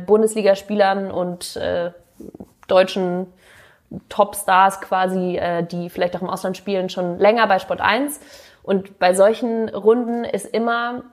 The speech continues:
der große Vorteil, dass die Leute eben so in ihrer Comfort Zone zu Hause sind. Und jeder ist dadurch ein bisschen lockerer und eben entspannter und hat vielleicht noch mal einen,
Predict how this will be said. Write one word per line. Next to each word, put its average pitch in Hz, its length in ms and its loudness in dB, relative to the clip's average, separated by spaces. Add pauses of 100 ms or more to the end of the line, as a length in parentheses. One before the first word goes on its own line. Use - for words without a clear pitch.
der 196 140 2
große 208 280 0
Vorteil, 220 540 0
dass 208 140 -4
die 208 80 -6
Leute 208 320 4
eben 196 320 -4
so 190 340 -2 (600)
in 220 260 4
ihrer 208 260 0
Comfort 202 440 -2
Zone 190 580 2
zu 180 200 -6
Hause 196 380 4
sind. 170 460 -4 (120)
Und 190 260 -2
jeder 233 460 4
ist 214 160 -6
dadurch 214 260 2
ein 196 60 -2
bisschen 202 260 -2
lockerer 214 600 2
und 185 360 -4
eben 180 240 -4
entspannter 196 840 2
und 175 340 -4
hat 196 120 -8
vielleicht 185 280 -2
noch 190 80 -8
mal 180 280 -2
einen, 180 260 -4